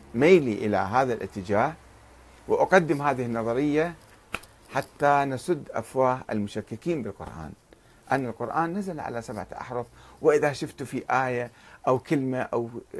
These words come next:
حرف زايد حرف ناقص لا تقولوا القرآن صار يعني، آه،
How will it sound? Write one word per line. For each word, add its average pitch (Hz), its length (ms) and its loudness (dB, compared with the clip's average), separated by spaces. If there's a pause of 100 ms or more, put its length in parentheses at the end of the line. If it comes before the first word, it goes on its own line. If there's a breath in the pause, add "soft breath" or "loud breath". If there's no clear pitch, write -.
(240)
حرف - 720 -6
زايد 135 400 2
حرف 131 300 -4
ناقص 175 400 0 (240 loud breath)
لا 202 140 2
تقولوا 160 600 0
القرآن 131 440 -4
صار 127 260 -4 (540 soft breath)
يعني، 107 480 -4 (380 soft breath)
آه، 107 200 -6